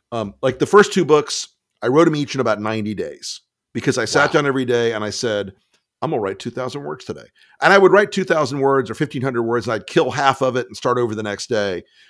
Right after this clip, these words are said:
Speaker 1: And it still got me home, you know, in, in that window for an eighty thousand, ninety thousand word book. But I, when I'm writing something like that, I do have to be more thoughtful and quiet, and I have to turn off Twitter and take it off my phone, uh,
Speaker 2: Yeah.
Speaker 1: for a few weeks
Speaker 2: <laughs> Sure.
Speaker 1: and,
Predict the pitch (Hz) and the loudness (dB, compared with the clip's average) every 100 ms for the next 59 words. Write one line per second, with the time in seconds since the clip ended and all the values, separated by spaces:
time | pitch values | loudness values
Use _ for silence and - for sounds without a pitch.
0 | _ _ 135 139 143 - 175 151 139 120 | _ _ -4 -2 -2 2 4 4 2 2
1 | 135 151 131 120 113 _ _ - 120 107 | 2 4 2 0 -6 _ _ -6 -4 -2
2 | 104 - 131 120 131 127 104 90 123 104 | -6 -4 -2 -2 -4 -4 -4 -2 -4 -2
3 | 92 - 110 95 92 - 104 - 123 113 | -4 -4 -6 -6 -10 -18 -12 -4 -4 -2
4 | 117 107 101 110 104 117 104 107 92 90 | -2 -2 -4 -8 -6 -4 -6 -6 -10 -8
5 | 82 190 101 - - - _ - 120 104 | -2 0 -2 -10 -20 -20 _ -2 0 0
6 | - _ _ _ _ - 139 139 151 156 | -4 _ _ _ _ 0 2 2 2 2
7 | 139 165 226 - 202 151 120 131 135 117 | 2 2 0 0 -2 -2 -2 0 0 0
8 | 120 98 135 139 - 127 120 104 120 120 | -4 -2 0 0 0 -2 -2 -6 -6 -2
9 | 120 113 - 117 113 117 110 98 110 101 | -2 -2 -2 -2 -2 -4 -6 -6 -2 0
10 | 113 127 _ - 104 98 117 - 120 117 | 0 -4 _ -10 -8 -8 -8 -4 0 2
11 | 120 - 127 117 113 95 117 - 95 107 | 0 0 -2 0 -2 -4 -6 -6 -4 -2
12 | 117 127 117 - 113 117 127 123 _ _ | -2 -2 -4 -4 -6 -4 -8 -14 _ _
13 | _ - 110 107 120 117 117 113 127 120 | _ -8 -2 -2 -2 -2 -2 -2 -6 -4
14 | 123 135 165 - 147 _ _ - - 120 | -4 -4 -4 -6 -10 _ _ -20 -8 -4
15 | 113 110 107 107 | -2 -2 -2 -6